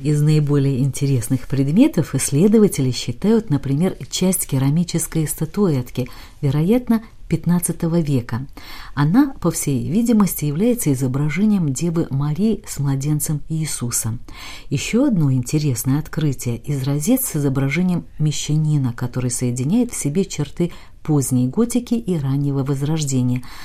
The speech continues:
а также средневековый бронзовый колокольчик. Археологи нашли также целый ряд монет, некоторые из них отчеканены в четырнадцатом веке. В общей сложности у специалистов, как сообщается, уже собрано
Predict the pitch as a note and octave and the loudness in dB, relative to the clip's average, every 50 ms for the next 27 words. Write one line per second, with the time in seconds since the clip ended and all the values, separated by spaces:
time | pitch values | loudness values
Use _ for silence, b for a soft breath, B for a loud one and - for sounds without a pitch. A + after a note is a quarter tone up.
0 | B B B B - C3 - - - B2 C3+ C3+ D#3 G3 F#3 - - C#3 B2+ C3+ | B B B B -4 -4 -4 -2 -2 -2 -2 0 -2 -2 -2 -2 -6 -4 -2 -2
1 | C3+ B2+ B2+ B2 - - D3 D3+ F3 E3 E3 - - C3+ B2 B2 A#2+ B2 B2+ - | -2 -2 -2 -4 -4 -4 -2 -2 -2 -4 -4 -4 -6 -6 -4 -2 -2 -2 -2 -2
2 | C3+ B2 B2+ B2 - - B2+ B2+ B2+ A#2+ - - C3+ B2+ B2 - - - A2 - | -4 -4 -4 -6 -6 -4 -4 -2 -2 -4 -4 -4 -4 -4 -2 -4 -6 -8 -8 -10
3 | - B B B B B B B B B B - C#3 C3 - - G#3+ C4 D4+ D4+ | -12 B B B B B B B B B B -2 -2 -2 0 2 2 4 6 4
4 | A#3+ E3+ D#3 C#3 C#3 C#3 - - G#3+ A3+ A#3 - F3 E3 D#3 F3 E3+ - - - | 4 4 4 2 2 0 0 0 0 0 0 -2 -2 0 0 -2 -2 -2 0 0
5 | G#3 G#3 G3+ G3 F#3+ F3+ F#3 F#3 - - E3 E3+ F3 F3 F3+ F#3 F3 - - - | 2 2 2 2 2 2 0 -2 0 0 0 2 2 2 2 2 2 0 -2 -8
6 | B B B B B - D3 D3 C#3 - C#3+ - C3 C#3 C3+ - C3+ D3+ D3 D#3 | B B B B B 2 2 2 2 0 -2 0 0 -2 0 0 0 -2 2 2
7 | G3+ A3 - - D3 - - - - D#3 - - - F3 F#3 F#3+ F3 D#3 C#3+ - | 2 2 2 -2 -4 -4 -4 -4 -4 -4 -4 -2 -4 -2 0 0 0 0 0 -2
8 | - - C#3+ A#2+ - D#3 D#3 D#3 D3+ D3+ C#3+ - D3 - - C#3+ C#3 C#3 C3 C3 | -2 -6 -6 -4 -2 -2 0 0 0 0 0 -2 -4 -2 0 0 0 0 0 0
9 | C3+ B2+ B2+ - - B2+ - - B B B B B B B B B D3 D#3 G3 | 0 -2 -2 -4 -8 -8 -8 -10 B B B B B B B B B 2 4 4
10 | - - - - C3+ - - E3 F3 A3 B3+ - F#3 D#3+ - - - B2 C3 - | 4 2 -2 -2 -2 -2 0 2 2 2 4 4 2 0 0 0 -2 -4 -4 -4
11 | - - C3 - - C#3+ C#3 C3+ C#3+ G#3 C4 B3+ - - C3+ - - C3 B2+ - | -4 -6 -6 -4 -2 -2 0 2 2 2 2 2 0 -2 -4 -4 -2 -6 -6 -4
12 | - - B2+ B2+ - - - A3+ A3 F#3+ - - D3+ C#3+ D3 C#3+ C#3+ - - - | -4 -4 -4 -4 -4 0 2 2 2 2 2 0 -2 -2 0 0 -2 -2 0 0
13 | G3+ F3+ F3 E3+ E3 D3+ C#3 | 0 2 2 2 2 2 0